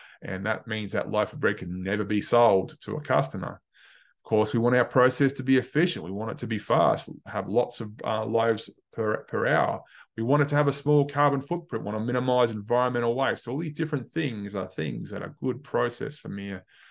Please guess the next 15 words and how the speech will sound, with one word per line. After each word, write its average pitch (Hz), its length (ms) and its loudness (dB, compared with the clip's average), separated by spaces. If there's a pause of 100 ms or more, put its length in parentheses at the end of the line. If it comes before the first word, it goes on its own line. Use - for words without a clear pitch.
(180)
can 107 420 -6
address. 117 560 0 (580)
Now, 151 280 2
many 196 240 4
processes 147 880 2
are 117 180 0
represented 127 760 -4 (540)
with 113 260 -6
things 127 600 -2
like 104 440 2 (220)
flow 160 380 2
diagrams, 90 720 -4
and - 80 -14
the - 60 -14
pr-, - 160 -14